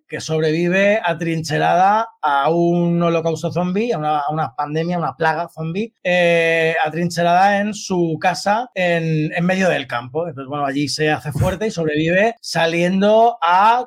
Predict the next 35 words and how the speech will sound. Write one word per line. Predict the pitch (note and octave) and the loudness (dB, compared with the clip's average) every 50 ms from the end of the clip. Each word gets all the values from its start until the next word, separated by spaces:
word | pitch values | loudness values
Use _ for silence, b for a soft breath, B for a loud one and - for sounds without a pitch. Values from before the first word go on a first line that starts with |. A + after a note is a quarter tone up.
| - | -4
cazar | - D#3 C3+ - - F#3 G3 G3+ G#3+ A#3 A#3+ B3+ C#4 C#4+ D#4+ D#4+ - | -4 -4 -4 -2 0 2 4 4 4 4 2 -2 -6 -6 -6 -8 -6
los | D#3 D#3 D3+ C#3+ C#3+ C3+ C3 - - _ | -4 -2 -2 -2 -4 -6 -10 -16 -18 _
pocos | _ F3 E3 E3+ E3+ E3 E3 D#3 - - - _ _ _ _ | _ -2 0 2 0 0 0 -2 -4 -12 -18 _ _ _ _
animales | F3 F3 E3+ E3+ E3 E3 F3 E3 - | -2 0 2 2 2 2 2 0 -2
que | - E3 | -6 -4
quedan, | D#3 F3 G3 G3 G3+ G#3+ B3 C#4+ D#4 D#4 _ _ _ | 0 0 2 2 4 2 2 0 -4 -10 _ _ _
y | - B3+ A3 | -2 0 2
cuando | - A3 G#3+ G#3 G3 G3 G3+ G#3+ | 4 2 4 4 4 4 4 6
ella | A3+ A#3 A#3 G3 F3 D3+ C3 B2 G#2+ G2 _ _ _ | 6 4 4 2 0 0 0 -4 -8 -12 _ _ _
piensa | F3+ F#3 G3+ G#3 G3+ - - E3 C3 G#2+ G2+ G#2 - _ | -2 0 2 2 0 0 0 -2 -4 -4 -6 -10 -16 _
que | - D3 | -8 -4
debe | C3+ D#3 E3+ D#3 | 0 0 0 0
ser | - - F3+ F3 E3+ E3+ | 0 0 0 0 0 0
ya | D#3 F3 F3 E3+ E3+ E3+ E3+ E3+ | 0 2 2 4 4 4 2 2
la | E3 E3 E3 | 2 2 0
última | F3 E3+ E3 E3 E3 E3 E3 E3 E3 E3 E3 | 0 0 -2 -2 -2 0 0 0 0 0 0
persona | E3+ D#3 B2 - D#3+ D#3+ D#3 D#3 | -2 -4 -4 -4 -4 -2 -2 0
viva, | D#3 F3 F3 D#3+ D#3 D3 D3 D#3 D#3 - | 0 0 0 0 0 2 0 -2 -2 -4
por | - D#3 D3+ | -6 -4 -2
lo | D#3 D3+ | -2 -2
menos | D#3+ E3 E3 E3+ D#3 D#3 | 0 0 -2 -2 -4 -4
en | D3+ D3+ D3 | -4 -2 0
muchos | D3+ F3 F#3+ F3 E3+ F3+ F3 - - - | 0 0 0 0 0 -4 -4 -4 -6 -8
kilómetros | - F#3+ G3 F#3+ F#3+ F3+ F3+ E3+ F3 E3+ B2 | -4 -2 0 0 0 0 0 -2 -2 -2 0
a | E3+ E3+ E3+ | 0 0 2
la | D#3 | 2
redonda, | D#3+ E3+ F3+ F#3 F#3 F3 E3 | 2 2 2 2 2 0 -2
sino | - - F3+ F3 E3+ | -2 -4 -2 -2 0
en | E3 | 2
el | E3 D#3+ D#3 | 2 2 2
mundo, | D#3+ F3 F3 F#3+ G#3+ G3 | 2 0 0 0 0 0
porque | F#3+ E3 C3+ D#3 D#3 D3 C3 - | -2 -2 0 0 0 -2 0 -2
a | D3+ | 0
la | D#3+ D#3+ D3 | 2 2 0
radio | D3 D#3+ F3 F#3 F3 F3+ F3 E3+ D#3 C#3 | 2 2 2 2 4 2 2 2 2 -2